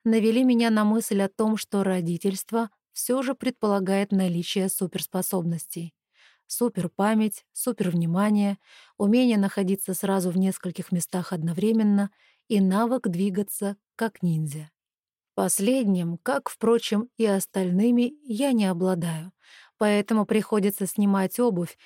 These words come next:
и в процессе в очередной раз улыбнуться двум идентичным комплектам разноразмерных розовых сланцев, разбросанных по прихожей.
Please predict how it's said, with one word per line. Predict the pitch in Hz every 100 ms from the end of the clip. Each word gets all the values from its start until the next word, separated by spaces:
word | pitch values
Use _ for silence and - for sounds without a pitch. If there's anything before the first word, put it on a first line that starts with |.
| - - -
и | 262
в | 247
процессе | 254 233 - 240 220 - - 208 -
в | 220 196
очередной | 214 - 202 175 175
раз | 180 254 - _ _ _ _
улыбнуться | 269 254 208 208 247 - 226
двум | 190 208 277 -
идентичным | 240 208 190 190 196 - 208
комплектам | 202 190 170 180 175 - 196 -
разноразмерных | 202 196 190 185 175 190 196 185 185
розовых | 196 185 180 202
сланцев, | - 262 233 175 175 - _ _ -
разбросанных | 208 196 185 180 - 180 170
по | -
прихожей. | - 190 - 180 151 160